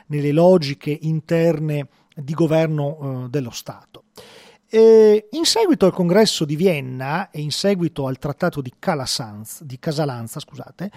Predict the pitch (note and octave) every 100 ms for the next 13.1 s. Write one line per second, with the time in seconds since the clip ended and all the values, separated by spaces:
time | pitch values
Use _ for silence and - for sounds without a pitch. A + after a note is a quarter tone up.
0 | - - - G3+ D#4+ E4+ E3 - E3 G3+
1 | - C4+ F4+ D#4+ F3 C3+ C#3 - D#3+ F3
2 | - _ - - - A3 - C#4+ E3 C3+
3 | A#2+ - G#3+ D3+ - - D#3 E3 F#3 _
4 | A3 G#3+ F3+ C#3+ F3+ D#3+ - D#3 F#3+ F3
5 | D3 - C#3 C3+ A#2+ C3 B2 D#3 - C#3
6 | - - - _ C#3+ D#3 D#3 F3+ A3+ -
7 | D#3 C3+ C3 F3+ - _ _ - D#3 G#3
8 | F#3+ D#3 B2 C3 C3 F3 D#3 C3+ - B2
9 | A2+ - D#3 - A2 G#2+ C#3 A3 _ _
10 | - D#4+ G#3+ B2 - D#3 D#3 G3 F3 E3+
11 | B2 - - F3+ - F3+ B2 A#2 - -
12 | B2+ - _ _ - C3+ C#3 C3+ A2+ A2
13 | -